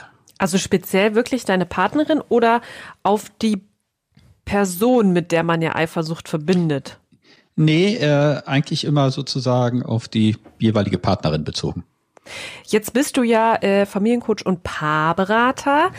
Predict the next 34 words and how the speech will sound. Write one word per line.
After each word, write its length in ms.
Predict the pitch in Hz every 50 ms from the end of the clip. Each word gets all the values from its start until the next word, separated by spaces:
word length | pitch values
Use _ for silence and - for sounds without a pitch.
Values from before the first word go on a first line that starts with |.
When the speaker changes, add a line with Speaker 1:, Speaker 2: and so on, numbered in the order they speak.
| - - - - - - - -
Speaker 1:
Wie 380 | 190 180 - - 294 170 -
Speaker 2:
Mhm. 80 | 104 165
Speaker 1:
groß 500 | 202 202 180 226 277 302 294 - - -
ist 320 | - - 165 - - -
das 220 | 160 147 147 - -
Thema 380 | - - 165 151 147 143 135 -
Eifersucht? 520 | 143 143 - - 147 139 139 147 - -
Also 180 | - 151 151 175
ich 220 | - 208 196 202
hab 160 | 233 240 -
jetzt 240 | 220 196 185 - -
so 340 | - 190 180 185 180 180 175 170
für 160 | - - 180
mich 380 | 170 175 226 233 - - -
in 60 | - 170
meinem 220 | 165 165 165 160
Kopf, 460 | - - 185 - - - - - -
hab 140 | 185 180 - _
ich, 320 | 190 - - - - - -
kann 120 | - 175
ich 80 | 165 -
mir 140 | 190 175
vorstellen, 640 | 165 - - 180 214 247 - - 220 220 240 269 277 311 - - - - - - -
dass 180 | - 185 190 -
das 220 | - 202 202 202
tatsächlich 760 | - 196 185 - - 202 214 226 - 226 220 233 226 - - -
so 260 | 208 185 208 208 202
unter 320 | - - 196 208 214 208 196
den 220 | 190 190 190 196
Top 260 | - - 214 226 -
drei 540 | _ 196 - 160 165 175 180 196 240 277 294 - - - - - - - - _ _
Beziehungsthematiken 1500 | 220 196 - - - 269 262 220 220 220 240 - - - - - - 196 - 226 208 202 185 185 190 - 208 202 196 190
rangiert. 800 | - 175 180 185 165 151 180 170 208 214 - 175 - - - -
Ähm, 340 | 208 202 208 214 220 220 220